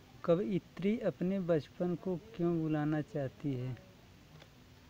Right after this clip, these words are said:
कवयित्री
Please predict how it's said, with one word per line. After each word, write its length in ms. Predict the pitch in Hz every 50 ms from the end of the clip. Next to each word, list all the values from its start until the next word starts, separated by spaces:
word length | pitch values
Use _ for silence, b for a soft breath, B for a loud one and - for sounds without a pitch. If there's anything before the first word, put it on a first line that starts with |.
| - - - - - - - 208 208 - - - - - - - - - - - - - - - - -
कवयित्री 840 | - 160 151 151 151 151 151 143 - - - - 165 175 190 208